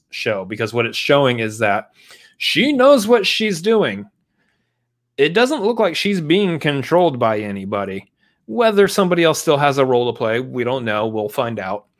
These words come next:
But as of right now, especially because once Monica is ejected, uh, she says,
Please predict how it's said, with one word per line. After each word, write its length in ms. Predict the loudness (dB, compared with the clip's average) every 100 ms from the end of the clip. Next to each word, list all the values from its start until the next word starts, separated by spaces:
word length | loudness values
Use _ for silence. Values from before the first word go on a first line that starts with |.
| _ _ _
But 280 | 0 0 2
as 240 | 0 2
of 160 | 0 2
right 260 | 0 0 -4
now, 540 | -6 -4 -2 -4 -4
especially 480 | -6 -6 -6 -4 -4
because 460 | -4 0 0 0
once 500 | -2 -4 -4 -12 -10
Monica 420 | -6 -4 -2 -2 -2
is 180 | -4
ejected, 760 | -6 -2 0 0 -2 -4 -4 -10 _ _ _ _ _ _
uh, 420 | 0 2 2 0 -2
she 340 | -6 0 0 0
says, 720 | 0 2 2 0 -4 -10